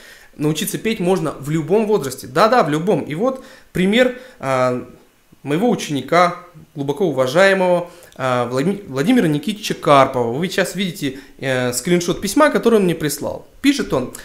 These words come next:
«Выражаю вам и всем вашим коллегам искреннюю благодарность за огромную помощь, которую вы оказали мне во владении вокалом. Мне восемьдесят семь лет, и я профессиональный военный».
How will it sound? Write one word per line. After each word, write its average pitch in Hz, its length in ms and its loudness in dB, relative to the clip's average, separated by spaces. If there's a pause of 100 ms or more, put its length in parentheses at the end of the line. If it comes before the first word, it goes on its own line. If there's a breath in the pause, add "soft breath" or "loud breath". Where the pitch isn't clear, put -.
(140 loud breath)
«Выражаю 220 400 6
вам 226 440 2
и 147 60 -10
всем 247 260 0
вашим 175 300 2
коллегам 143 420 -2
искреннюю 285 460 0
благодарность 185 580 2
за 123 100 0
огромную 127 400 -2
помощь, 247 300 0
которую 214 400 -2
вы 240 240 -4 (160 loud breath)
оказали 175 420 0
мне 202 220 0
во 180 80 -2
владении 165 440 -2
вокалом. 175 440 -4 (300 loud breath)
Мне 226 200 0
восемьдесят 220 560 -4
семь 160 240 0
лет, 277 280 -2 (300 loud breath)
и 147 60 -6
я 214 140 4
профессиональный 190 640 0
военный». 165 540 0